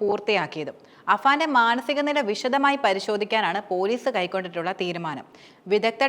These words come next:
ഡോക്ടർമാരുടെ സംഘത്തെ നൽകണമെന്നാവശ്യപ്പെട്ട് പോലീസ് ഡി എം ഒയ്ക്ക് കത്ത് നൽകുന്നതായിരിക്കും. ഡോക്ടർമാരുടെ സംഘത്തെ രൂപീകരിച്ചാൽ ഇക്കാര്യം കോടതിയിൽ അറിയിച്ച് അഫാനെ വീണ്ടും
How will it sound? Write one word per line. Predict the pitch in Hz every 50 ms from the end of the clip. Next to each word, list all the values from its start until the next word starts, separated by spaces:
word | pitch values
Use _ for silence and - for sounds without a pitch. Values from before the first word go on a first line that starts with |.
| 233
ഡോക്ടർമാരുടെ | 226 214 214 214 - 240 240 247 262 262 262 262 285 269 -
സംഘത്തെ | 240 220 220 220 240 240 269 269 233
നൽകണമെന്നാവശ്യപ്പെട്ട് | 208 208 214 208 233 247 254 269 277 262 240 208 202 208 214 214 - 226 - 180 170 170 220 240 240 - - -
പോലീസ് | 190 190 196 208 240 - 190 180
ഡി | 196 214 233 247
എം | 262 240 214
ഒയ്ക്ക് | 196 185 185 220 - -
കത്ത് | 185 180 185 233 233 226
നൽകുന്നതായിരിക്കും. | 185 175 160 170 165 165 160 160 139 135 135 - 120 - - - - - - - - 175
ഡോക്ടർമാരുടെ | 202 208 214 - - 269 269 277 294 294 302 320 320 320 302
സംഘത്തെ | 233 220 214 220 214 240 247 226
രൂപീകരിച്ചാൽ | 214 196 196 196 233 214 196 160 160 - 214 214 - 185
ഇക്കാര്യം | 180 - 214 208 208 233 240 233 - 190
കോടതിയിൽ | 185 196 214 226 240 277 285 262 208 175
അറിയിച്ച് | 170 160 165 165 - 233 - - 165
അഫാനെ | 165 - 190 190 202 226 220 185 185
വീണ്ടും | 190 202 220 240 240 254